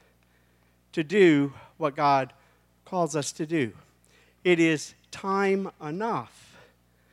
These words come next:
to be who God calls us to be. Now, there's a problem with me doing this sermon today. Um, there are probably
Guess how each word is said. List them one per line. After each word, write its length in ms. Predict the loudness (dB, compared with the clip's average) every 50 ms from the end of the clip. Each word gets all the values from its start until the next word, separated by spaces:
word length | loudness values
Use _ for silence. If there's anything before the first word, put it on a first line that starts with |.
| _ _ _ _ _
to 120 | -8 -8 -6
be 320 | -6 -4 -4 -2 -2 -2
who 220 | -2 -2 -2 -2 2
God 420 | 2 2 4 4 2 2 0 -4
calls 720 | -12 -14 -6 -2 2 2 2 2 2 0 -2 -4 -10 -12 -10 -4
us 480 | 0 0 0 0 -2 -8 -12 -14 -18 _ _ _ _ _ _ _ _ _ _ _
to 100 | -6 -4
be. 420 | 0 2 2 2 0 -2 -6 -14 -20 _ _ _ _ _ _ _ _ _ _ _ _ _ _ _ _ _ _ _ _ _ _ _ _ _ _ _ _ _ _ _ _ _ _ _ _ _ _ _ _ _ _ _ _ _ _ _ _ _
Now, 160 | 0 0 2 4
there's 200 | 4 2 2 0
a 60 | 0
problem 480 | 0 2 4 4 4 4 4 0 0
with 120 | 0 -2 0
me 160 | 0 -2 0
doing 320 | 0 0 0 0 0 0
this 140 | -2 -4 -6
sermon 500 | -4 -4 -2 -2 -2 -4 -6 -10 -12 -14 -14
today. 440 | -14 -12 -10 -10 -10 -10 -10 -14 -16 -20 _ _ _ _ _ _ _ _ _ _ _ _ _ _ _
Um, 380 | -2 0 0 0 -2 -4 -8 -12 _ _ _ _ -4
there 220 | -2 0 0 0
are 80 | 0 -2
probably 680 | -4 0 2 2 2 2 0 -4 -4 -2 -4 -4 -2